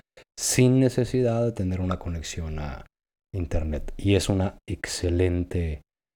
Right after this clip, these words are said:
opción. Y ya está, es así, así de fácil.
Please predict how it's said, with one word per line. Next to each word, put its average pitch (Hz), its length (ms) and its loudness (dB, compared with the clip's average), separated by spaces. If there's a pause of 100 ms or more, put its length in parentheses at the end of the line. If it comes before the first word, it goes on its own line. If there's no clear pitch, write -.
(640)
opción. 80 600 -2 (1700)
Y 92 340 0
ya 92 140 -2
está, 185 280 0 (100)
es 110 140 -2
así, 110 440 0
así 107 280 2
de 101 120 4
fácil. 85 460 -4